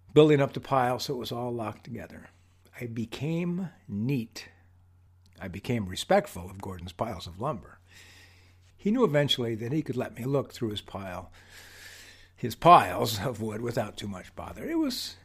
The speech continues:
it was a puckering experience at first, I must admit, and Gordon seemed to delight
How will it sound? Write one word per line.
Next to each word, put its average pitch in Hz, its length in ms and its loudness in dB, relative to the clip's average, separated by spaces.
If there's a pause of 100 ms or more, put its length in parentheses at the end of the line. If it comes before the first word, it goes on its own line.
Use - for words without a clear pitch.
(120)
it 359 80 -2
was 262 160 -2
a 233 40 2
puckering 131 460 4
experience 113 580 -6
at 107 100 -8
first, 208 380 -4
I 120 60 -8
must 117 240 -10
admit, 190 280 -2 (600)
and 170 140 -6
Gordon 262 280 0
seemed 196 380 0
to 170 380 2
delight 165 640 2